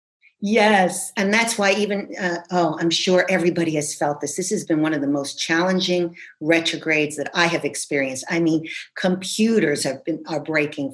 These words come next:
phones are all ki-, every single technical thing is happening. Plus, if you're trying to do a deal of any sort, that's like, you just have to do it again.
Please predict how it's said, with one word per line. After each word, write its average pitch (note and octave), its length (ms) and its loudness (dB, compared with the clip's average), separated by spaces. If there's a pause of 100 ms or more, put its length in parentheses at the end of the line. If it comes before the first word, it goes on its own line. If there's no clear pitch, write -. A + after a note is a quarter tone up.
phones G3+ 340 4
are D#3+ 220 0
all F#3+ 200 0 (120)
ki-, A#3+ 80 -6 (440)
every A#3 280 2
single G#3+ 480 0
technical F#3 560 -2
thing D#3 260 2
is - 140 -6
happening. C3+ 420 -8 (320)
Plus, A#3+ 400 0
if - 240 -8
you're F#3+ 100 0
trying A3 260 -2
to A3 80 4
do G3 180 2
a D3+ 100 2
deal F#3+ 640 2 (180)
of D3+ 120 -2
any C#3 200 0
sort, A#2+ 460 -6 (580)
that's A3 760 0
like, F3 280 -6
you F#3+ 140 -2
just G#3+ 180 -2
have F#3+ 140 -4
to F3+ 180 -6 (300)
do G3 160 4
it F#3+ 80 6
again. E3 480 2